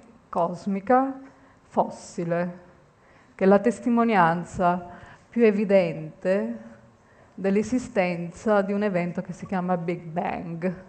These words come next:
che ha creato l'universo. Ecco, questo è io quello che faccio e che devo raccontare, no?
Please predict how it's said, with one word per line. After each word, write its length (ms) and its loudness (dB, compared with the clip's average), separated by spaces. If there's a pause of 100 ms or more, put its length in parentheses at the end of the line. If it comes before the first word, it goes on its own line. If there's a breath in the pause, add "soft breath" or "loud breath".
(140)
che 100 -2
ha 80 4
creato 560 2
l'universo. 840 -4
Ecco, 240 -6
questo 240 -4
è 40 0
io 120 0
quello 180 -2
che 140 -2
faccio 460 4
e 40 -6
che 220 -4
devo 180 -4
raccontare, 880 -4 (720 loud breath)
no? 340 -4